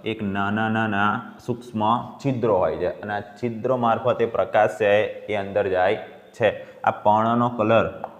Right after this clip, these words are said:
એટલે કે રંગ લીલા કલરનો હોય છે. તો પર્ણની અંદર હરિતદ્રવ્ય આવેલું હોય છે. આ હરિતદ્રવ્યના કારણે છે એ પર્ણનો જે રંગ છે એ લીલો હોય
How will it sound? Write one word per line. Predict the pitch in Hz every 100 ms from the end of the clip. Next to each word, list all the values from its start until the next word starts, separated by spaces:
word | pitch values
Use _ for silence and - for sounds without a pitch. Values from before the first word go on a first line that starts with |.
| - -
એટલે | 101
કે | 101 110
રંગ | 92 117 104 98 101
લીલા | 107 120 127 120
કલરનો | 120 117 117
હોય | 113 101
છે. | 92 85 - - - _ -
તો |
પર્ણની | 104 107 104 110 117 117
અંદર | 117 120 120
હરિતદ્રવ્ય | 104 117 101 104 117 113
આવેલું | 113 107 113 110
હોય | 117
છે. | 107
આ | 104 113
હરિતદ્રવ્યના | 95 90 101 123 117 123 120 127 131
કારણે | 120 117 120 120
છે | 120 110 107 - - - -
એ | 110
પર્ણનો | - - 98 104 107 113 120
જે | 117 127
રંગ | 95 95 120 127
છે | 123 127
એ | 113
લીલો | 101 101 107
હોય | 104 95 104